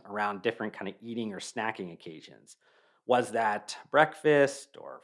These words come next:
frozen or beverages, salty snacks, whatever? I mean,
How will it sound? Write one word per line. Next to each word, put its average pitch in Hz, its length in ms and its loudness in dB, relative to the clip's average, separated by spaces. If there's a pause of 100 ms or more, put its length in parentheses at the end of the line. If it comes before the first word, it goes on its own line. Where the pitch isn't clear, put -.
frozen 127 720 4
or 76 220 -16
beverages, 127 640 2
salty 113 320 -4
snacks, 104 500 -8
whatever? 95 560 -6
I 98 80 -10
mean, 90 280 -12